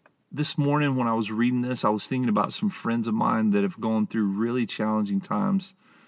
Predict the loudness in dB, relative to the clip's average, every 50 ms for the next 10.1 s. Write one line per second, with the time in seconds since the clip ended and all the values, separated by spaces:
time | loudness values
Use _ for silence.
0 | _ _ _ _ _ _ _ _ _ _ _ -10 -4 0 2 2 2 2 2 2
1 | 2 2 4 4 4 4 2 2 0 -2 -2 0 2 4 4 4 2 2 2 0
2 | 0 0 0 -2 -2 0 2 2 2 2 2 0 0 0 0 0 0 -2 -2 0
3 | 0 2 2 2 0 -2 -6 -8 -6 -2 0 0 0 0 -2 -4 -6 _ _ _
4 | _ _ _ _ _ -12 -6 -2 0 2 4 4 4 4 4 2 0 -2 0 2
5 | 2 2 2 2 0 0 0 2 4 4 4 4 2 0 -4 -8 -10 -10 -12 -8
6 | -4 -2 -2 -2 -2 -2 -4 -4 -4 -2 -2 -2 0 2 2 2 2 0 -4 -10
7 | -20 _ _ _ _ _ _ _ _ _ _ _ _ -20 -20 _ _ _ _ _
8 | _ _ _ _ _ _ _ _ _ _ _ _ _ _ _ _ _ 0 0 0
9 | 0 -2 -6 -4 -2 0 2 2 2 2 2 2 2 2 0 -4 -8 -14 -18 -20
10 | -20 -20